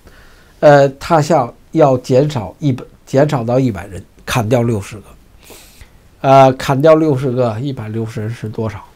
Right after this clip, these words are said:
百分之三十？三十呀，百分之三十，百分之四十，啊，将近百分之四十。那这个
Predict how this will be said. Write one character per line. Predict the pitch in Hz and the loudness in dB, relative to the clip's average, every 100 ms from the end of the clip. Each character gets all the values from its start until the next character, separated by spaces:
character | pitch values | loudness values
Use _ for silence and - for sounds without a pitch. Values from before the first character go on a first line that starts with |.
| _ _ - | _ _ -10
百 | 101 | -4
分 | |
之 | 147 | -4
三 | 151 175 165 | 0 0 0
十？ | 147 156 190 _ _ _ _ _ _ _ _ - | -2 -4 -6 _ _ _ _ _ _ _ _ -20
三 | - - 147 151 | -18 -6 -4 -4
十 | 151 - 113 135 _ _ | -8 -8 -8 -8 _ _
呀， | 131 113 107 - | -6 -4 -6 -6
百 | 117 | -4
分 | 120 | -2
之 | 147 | -4
三 | 151 143 | -2 -4
十， | 135 | -2
百 | 117 | 0
分 | 131 | 2
之 | 147 | 0
四 | 170 143 | 0 -4
十， | - - _ _ _ _ | -4 -16 _ _ _ _
啊， | 110 | -8
将 | 110 139 | -2 -2
近 | 135 123 | 0 -2
百 | 95 | -4
分 | 104 | -6
之 | 117 | -10
四 | - 87 | -12 -16
十。 | - _ - - - - - _ | -20 _ -20 -20 -20 -20 -20 _
那 | 175 175 | 6 6
这 | 151 269 175 | 6 4 4
个 | 160 139 131 | 6 6 4